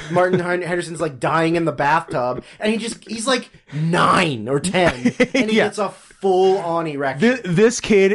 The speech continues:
Speaker 2: is nothing but unearned confidence.
Speaker 1: Yeah.
Speaker 2: This kid rocks. He's in full karate gi all the time.
Speaker 1: Yeah.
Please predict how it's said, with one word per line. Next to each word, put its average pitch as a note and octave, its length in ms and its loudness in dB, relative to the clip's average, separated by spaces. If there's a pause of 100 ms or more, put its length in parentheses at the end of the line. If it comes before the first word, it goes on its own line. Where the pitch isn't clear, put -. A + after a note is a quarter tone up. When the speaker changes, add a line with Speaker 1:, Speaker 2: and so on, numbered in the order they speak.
Speaker 2:
is D#3+ 380 4
nothing E3 600 4
but D3+ 240 2
unearned C#3+ 420 2
confidence. A2 600 -6
Speaker 1:
Yeah. C#3+ 260 -6
Speaker 2:
This D#3 160 2
kid F3+ 320 0
rocks. B2+ 380 -4
He's F3 160 2
in F3 140 2
full F#3+ 280 0
karate G#3 400 2
gi D#3+ 220 2
all C#3+ 220 2
the F3 100 0
time. B2+ 400 -6
Speaker 1:
Yeah. C#3 180 -8